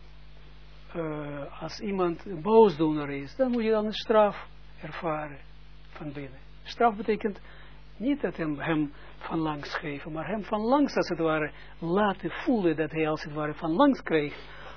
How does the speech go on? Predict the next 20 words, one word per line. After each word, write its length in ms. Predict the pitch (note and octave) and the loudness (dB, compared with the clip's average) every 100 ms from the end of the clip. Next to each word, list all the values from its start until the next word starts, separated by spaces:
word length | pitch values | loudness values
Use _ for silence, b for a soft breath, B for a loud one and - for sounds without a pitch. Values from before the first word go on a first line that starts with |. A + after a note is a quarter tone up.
| B B | B B
om 160 | G3 F#3+ | -2 -2
zichzelf 480 | D#3+ - - G#3+ - | -2 -6 -4 -4 -4
te 100 | G3+ | -6
corrigeren. 640 | G3+ F#3 D#3+ F#3+ G3+ - - - - - - - - - - - - - - | -4 -6 -6 -10 -10 -14 -18 -18 -18 -18 -18 -18 -18 -18 -18 -18 -18 -14 -6
Dat 120 | A#3 | -4
is 120 | A3+ | 2
dan 180 | A#3+ A3 | 2 0
zelfcorrigerende 1040 | - D4 C4+ - A#3+ A3 F#3 A#3 A3+ A3 | 0 2 2 2 0 0 0 0 0 -4
systeem 720 | G#3 B3+ - - A#3 F3 C#3+ | -6 -10 -10 -4 -2 -2 -6
wat 160 | D3 D#3 - B B | -8 -10 -12 B B
de 80 | - | -14
schepper, 460 | - - C#4 - G#3 B B B B - | -6 0 0 0 -8 B B B B -14
eh, 260 | - E3 D#3 D3 - | -10 -8 -8 -10 -10
ingesteld 800 | - A#3 C#4+ G#3+ - - F#3+ F3 | -6 -4 -4 -4 -6 -4 -4 -4
had, 280 | C#3+ D#3+ G#3+ | -4 -6 -6
ingebracht 560 | G3+ G#3+ G3+ F3 E3+ - | -6 -6 -6 -6 -6 -6
had 180 | E3+ | -10
in 100 | F3+ | -8
deze 300 | F3 F#3+ E3+ | -6 -6 -8
wereld. 320 | E3+ E3+ E3+ | -10 -10 -10